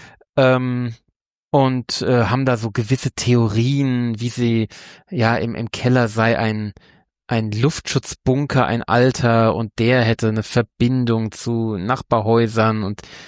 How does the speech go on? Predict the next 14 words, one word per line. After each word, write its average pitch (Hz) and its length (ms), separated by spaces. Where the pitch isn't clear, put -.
deswegen 113 300
ist - 100
ihre 107 180
Theorie, 107 360
dass 104 200
da 107 160
ein, 98 200
wie 135 280
man 139 180
durch 120 140
die 117 140
Wand 131 180
eines 113 240
Luftschutzbunkers - 840